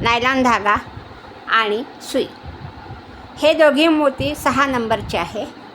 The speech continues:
नायलॉन धागा तीस नंबरचा आहे आणि सुई दोन नंबरची घेतलेली आहे.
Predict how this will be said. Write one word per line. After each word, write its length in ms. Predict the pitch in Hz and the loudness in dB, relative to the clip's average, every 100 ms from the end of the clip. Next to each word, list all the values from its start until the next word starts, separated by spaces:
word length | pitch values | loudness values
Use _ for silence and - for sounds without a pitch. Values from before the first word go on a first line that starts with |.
| - - - | -20 -16 -4
नायलॉन 360 | 240 240 294 | 0 2 4
धागा 260 | 302 302 320 | 4 4 2
तीस 240 | 320 262 - | 2 0 0
नंबरचा 460 | 254 247 262 262 262 | -2 -2 -2 0 -2
आहे 520 | - 294 320 - - - - - | -2 -4 -4 -10 -14 -14 -12 -4
आणि 280 | 240 254 254 | -2 0 -2
सुई 280 | - 247 | -4 -6
दोन 280 | 247 233 220 | -2 -2 0
नंबरची 460 | 208 208 202 - 226 | -2 -2 -4 -4 -6
घेतलेली 560 | 214 - 185 175 185 262 - - - | -6 -8 -6 -4 -4 -6 -10 -8 -10
आहे. 220 | 180 | -10